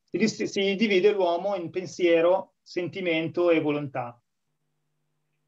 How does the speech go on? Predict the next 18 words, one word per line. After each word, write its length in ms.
che 120
sono 240
legati 420
a 40
diversi 640
livelli 320
di 120
coscienza, 680
no? 260
Per 200
cui 360
diciamo 380
che 400
il 160
pensiero 960
è 100
una 380
coscienza 720